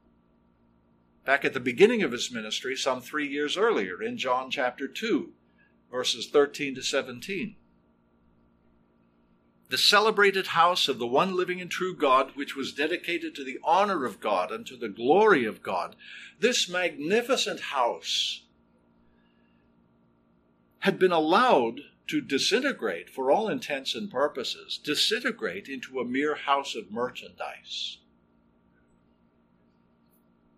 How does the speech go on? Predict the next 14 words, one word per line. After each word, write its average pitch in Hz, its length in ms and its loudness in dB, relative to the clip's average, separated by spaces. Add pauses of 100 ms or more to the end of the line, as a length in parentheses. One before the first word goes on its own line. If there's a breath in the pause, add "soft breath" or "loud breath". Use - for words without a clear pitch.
(1300)
a 110 80 -2
religious 151 480 -2
shopping 156 500 0
mall 104 380 -2 (2250)
for 113 160 -2
Jews 196 440 2
and 170 160 -2
their 151 220 -2
invited 139 640 -2
guests, - 880 -6 (960 soft breath)
a 123 80 -2
compulsory 156 960 0
tourist 226 480 2
attraction - 640 0